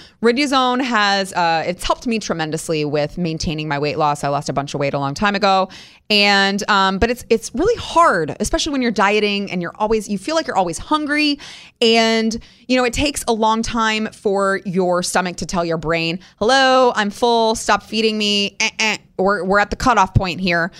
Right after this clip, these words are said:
Um, so Riduzone has O E A.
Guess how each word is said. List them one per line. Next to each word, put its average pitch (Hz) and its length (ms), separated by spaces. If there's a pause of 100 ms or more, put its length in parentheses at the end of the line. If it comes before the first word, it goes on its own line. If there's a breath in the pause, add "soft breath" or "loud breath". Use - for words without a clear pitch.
(280 loud breath)
Um, 196 320
so 208 520
Riduzone 277 520
has 220 280
O 180 140
E 165 120
A. 110 220